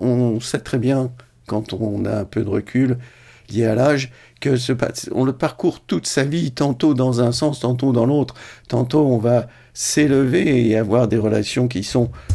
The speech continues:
plus, euh, euh, plus subtiles, mais, euh, tantôt, euh, on va re-, redescendre, en quelque sorte, vers quelque chose de, de plus, euh, sommaire, de plus physique.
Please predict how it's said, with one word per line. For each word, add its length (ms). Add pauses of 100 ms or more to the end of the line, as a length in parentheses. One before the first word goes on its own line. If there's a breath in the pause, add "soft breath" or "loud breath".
plus, 400 (460)
euh, 260
euh, 280
plus 200
subtiles, 720 (380 soft breath)
mais, 380 (300)
euh, 300
tantôt, 720
euh, 240
on 80
va 260
re-, 720 (280)
redescendre, 520
en 80
quelque 320
sorte, 380 (400 loud breath)
vers 180
quelque 280
chose 320
de, 260 (340 loud breath)
de 160
plus, 540
euh, 720 (480)
sommaire, 680
de 100
plus 240
physique. 600